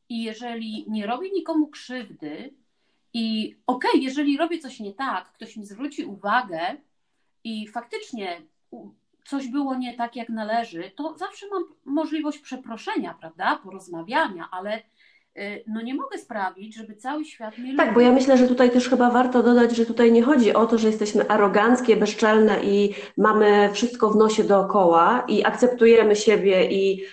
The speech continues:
Speaker 2: e, po trupach do celu, ale przecież akceptuję siebie, więc o co ci chodzi? Tylko bardziej chodzi o to, tak jak powiedziałaś, że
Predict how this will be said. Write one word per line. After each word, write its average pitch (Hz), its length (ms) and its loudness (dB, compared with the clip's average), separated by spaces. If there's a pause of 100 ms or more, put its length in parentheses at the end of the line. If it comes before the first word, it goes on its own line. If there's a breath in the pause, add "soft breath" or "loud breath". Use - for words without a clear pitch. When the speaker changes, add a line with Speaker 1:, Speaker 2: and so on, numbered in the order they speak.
(160 loud breath)
Speaker 2:
e, 180 920 4 (100)
po 233 80 4
trupach 247 420 2
do 208 80 2
celu, 220 380 4
ale 196 320 2
przecież 220 340 -6
akceptuję - 460 0
siebie, 208 300 0
więc 185 180 -2
o 208 40 -6
co 202 120 -4
ci 196 120 -14
chodzi? 175 580 0 (360 soft breath)
Tylko 247 240 2
bardziej 294 300 4
chodzi 254 280 0
o 285 80 0
to, 302 100 0
tak 262 140 -2
jak 262 120 -4
powiedziałaś, 240 580 2
że 202 260 2